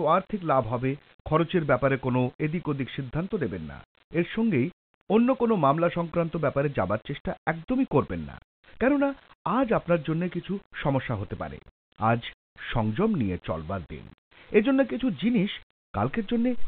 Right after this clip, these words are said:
ছেড়ে দিন। রাশি বৃষ, হেলথ। আজ আপনি দেখবেন যে আপনি হঠাৎ অসুস্থ হয়ে পড়েছেন।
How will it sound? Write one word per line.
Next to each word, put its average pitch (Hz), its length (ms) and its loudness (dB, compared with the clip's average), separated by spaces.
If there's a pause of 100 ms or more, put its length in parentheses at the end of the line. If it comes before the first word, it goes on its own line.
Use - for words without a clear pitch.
(120)
ছেড়ে 302 240 0
দিন। 101 180 -2 (340)
রাশি 151 360 8
বৃষ, 165 280 4 (460)
হেলথ। 98 400 8 (600)
আজ 226 140 6
আপনি 254 180 4
দেখবেন 247 380 4
যে 214 140 4
আপনি 170 260 4
হঠাৎ 165 380 0 (360)
অসুস্থ 185 360 2
হয়ে 139 240 2
পড়েছেন। 90 340 -4